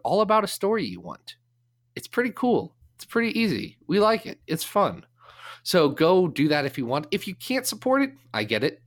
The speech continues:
You can't do everything. There's only so much money in the world. It's one of the biggest problems in the universe.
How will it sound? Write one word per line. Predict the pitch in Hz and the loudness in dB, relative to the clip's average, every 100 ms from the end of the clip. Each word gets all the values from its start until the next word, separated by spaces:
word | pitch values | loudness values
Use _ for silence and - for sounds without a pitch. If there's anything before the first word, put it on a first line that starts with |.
| _ | _
You | 104 - | -20 -10
can't | 127 127 - - | -6 -6 -8 -4
do | 117 117 - | 0 0 -2
everything. | 107 98 - 98 87 _ _ _ _ - _ - | -4 -4 -6 -10 -14 _ _ _ _ -20 _ -4
There's | 110 127 | 0 2
only | 131 123 | 2 0
so | - 127 | 2 0
much | 120 113 | 0 0
money | 113 110 | -2 0
in | 95 | -2
the | 92 | 0
world. | 95 98 | -2 -2
It's | 143 | 0
one | |
of | 127 | 0
the | 92 | 0
biggest | 147 143 143 | 0 2 2
problems | 160 135 120 120 | 2 2 0 -2
in | 110 | -2
the | 104 | -2
universe. | 107 95 78 67 - - | -2 -4 -8 -12 -12 -16